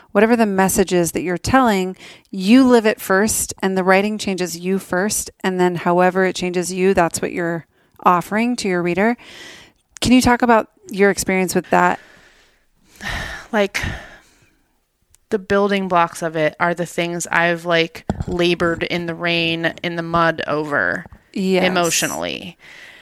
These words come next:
Speaker 2: So, like, there's a song that I put out with a band that I'm in called The Overstory, and it's called Perfect Sense.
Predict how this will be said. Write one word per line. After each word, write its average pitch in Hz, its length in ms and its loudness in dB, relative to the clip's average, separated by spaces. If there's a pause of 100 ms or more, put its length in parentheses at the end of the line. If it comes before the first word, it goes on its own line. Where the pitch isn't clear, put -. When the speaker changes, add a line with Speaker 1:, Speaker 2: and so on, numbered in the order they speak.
(200)
Speaker 2:
So, 185 280 0
like, 160 480 0 (120)
there's 175 160 -4
a 170 40 -6
song 180 360 0
that 170 100 4
I 165 60 2
put 175 180 -6
out 156 220 2
with 165 120 -6
a 160 60 -8
band 156 320 0
that 160 60 0
I'm 160 180 -2
in 160 180 -4
called 160 180 -4
The - 80 -8
Overstory, 160 580 -2
and 147 120 -4
it's - 100 -10
called 156 200 -8
Perfect 151 380 -6
Sense. 131 560 -4